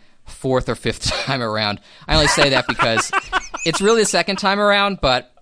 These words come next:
Speaker 1: you know, generally to tell you about how I do things, I think it's similar to how you guys do it too. I usually start the week, if it's a good week, if I don't save notes to the last minute, which is sometimes happens, uh, I watch the two episodes at the beginning of the week, and I slowly pick at the notes each day,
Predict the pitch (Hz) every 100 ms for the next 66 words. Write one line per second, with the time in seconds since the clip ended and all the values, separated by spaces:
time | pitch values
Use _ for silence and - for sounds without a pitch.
0 | _ 151 143 127 147 151 151 175 170 170
1 | _ _ - 123 - - 131 131 131 120
2 | 120 117 110 - 107 107 117 127 120 127
3 | 147 - - 131 127 120 110 110 110 -
4 | 113 107 - 113 110 120 120 110 - 120
5 | 117 120 120 117 - - - - _ _
6 | - 117 110 123 127 101 101 - 117 117
7 | 120 117 123 113 - 127 117 110 - -
8 | 113 107 - 110 107 104 - 101 117 101
9 | 101 104 98 - 98 98 - 101 90 117
10 | 135 - 147 151 131 - 127 123 - 107
11 | 127 151 151 151 151 - - - 110 110
12 | - 131 120 - 123 117 113 110 101 -
13 | 98 - 107 98 95